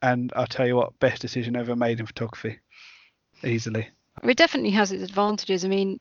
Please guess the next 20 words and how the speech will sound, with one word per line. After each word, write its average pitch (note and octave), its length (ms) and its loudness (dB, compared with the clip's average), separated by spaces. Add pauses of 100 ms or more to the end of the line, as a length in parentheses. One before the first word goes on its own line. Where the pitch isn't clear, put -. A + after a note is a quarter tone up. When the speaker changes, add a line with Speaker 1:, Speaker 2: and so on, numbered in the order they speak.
Speaker 2:
you G#3 140 2
know, G3 80 6
it's G3 120 2
something G#3+ 260 2
that G3 220 2 (360)
Neil A#3+ 180 6
and G3 120 4
I F#3 80 6
have F#3 80 0
spoken F#3+ 380 2
about G#3 340 -4
a - 80 -2
lot F#3+ 340 4
Speaker 1:
Mm. A#2+ 120 -10
Speaker 2:
because A#3 260 2
we B3+ 80 2
both G#3+ 200 6
shoot - 140 0
macro. A3 580 0 (720)
We, A3 240 4